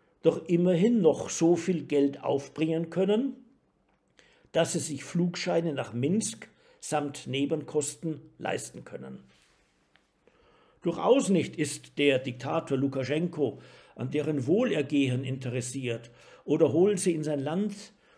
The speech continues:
um ihnen dort eine gute Zukunft zu bereiten, sondern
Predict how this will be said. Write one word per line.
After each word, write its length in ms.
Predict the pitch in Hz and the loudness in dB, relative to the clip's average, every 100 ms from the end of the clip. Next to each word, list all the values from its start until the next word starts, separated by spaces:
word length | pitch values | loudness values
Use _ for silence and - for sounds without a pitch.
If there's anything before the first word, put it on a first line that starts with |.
| _ - | _ 6
um 220 | 196 202 | 6 6
ihnen 320 | 160 151 131 | 0 -2 0
dort 460 | 139 151 175 - - | 2 2 0 -8 -6
eine 200 | 135 131 | -4 -2
gute 340 | 151 151 147 | -4 -4 -6
Zukunft 440 | 135 123 127 123 | -4 -6 -4 -8
zu 100 | - | -10
bereiten, 560 | - - 90 82 - 62 - _ _ _ _ _ _ _ _ - | -12 -12 -10 -12 -12 -16 -18 _ _ _ _ _ _ _ _ -14
sondern 760 | 113 127 117 117 165 220 - | -4 -2 -2 -2 -2 -4 -8